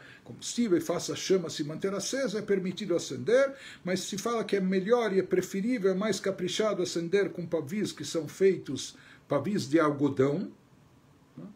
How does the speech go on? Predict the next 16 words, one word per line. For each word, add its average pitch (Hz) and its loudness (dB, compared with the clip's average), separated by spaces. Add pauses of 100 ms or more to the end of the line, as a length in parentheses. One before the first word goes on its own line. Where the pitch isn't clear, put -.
(220)
Apesar 131 -10
que 131 -4
hoje 113 0
tem 110 -6
muito 123 -2
algodão 107 -6
sintético, - -4
já 123 -8
seria 127 -12
outra 143 -12
coisa, 240 0
mas 196 -4
pavis 160 -4 (240)
ou 233 6
de 165 0
algodão 170 2